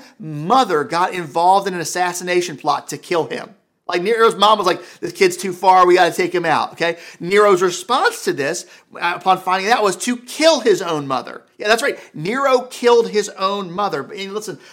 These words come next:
Nero moves on in life, and you know what? Nero decides he, you know, maybe he's got a hole in his heart or what have you, and so he decides he needs to find love, so Nero gets married, right? And then his first wife, guess what? Nero killed her too.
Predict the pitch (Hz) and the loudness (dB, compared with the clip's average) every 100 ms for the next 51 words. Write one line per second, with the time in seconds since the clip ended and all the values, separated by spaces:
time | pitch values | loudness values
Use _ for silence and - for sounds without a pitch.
0 | - 170 170 160 139 240 262 240 240 226 | -12 -2 -2 -2 -4 -2 0 0 0 -2
1 | 180 196 202 202 185 196 190 185 190 185 | -4 -4 -2 -2 0 0 -2 -4 -4 -4
2 | 175 - - - 185 156 185 185 147 135 | -6 -12 -18 -10 -10 -10 -8 -6 -6 -6
3 | 165 135 117 - 214 208 202 196 196 185 | -10 -8 -12 -2 -2 -2 -4 -4 -2 -4
4 | 180 190 185 185 160 175 190 185 175 175 | -2 -4 -4 -8 -6 -6 -4 -4 -4 -4
5 | 175 165 - _ 165 147 151 156 160 175 | -6 -12 -16 _ -14 -14 -4 -2 0 -2
6 | 175 175 175 175 175 185 180 135 120 135 | -2 0 0 -2 -6 -4 -2 -2 -4 -4
7 | 156 - - - 156 156 180 190 180 - | -4 -6 -20 -10 -6 -2 -2 -4 -8 -20
8 | _ 180 180 208 220 208 214 208 208 208 | _ -6 -2 0 0 2 2 2 -2 -4
9 | 214 196 156 190 185 - 196 175 196 185 | -2 -2 -2 -2 -2 -4 -4 -2 -4 -2
10 | 170 123 | -4 -4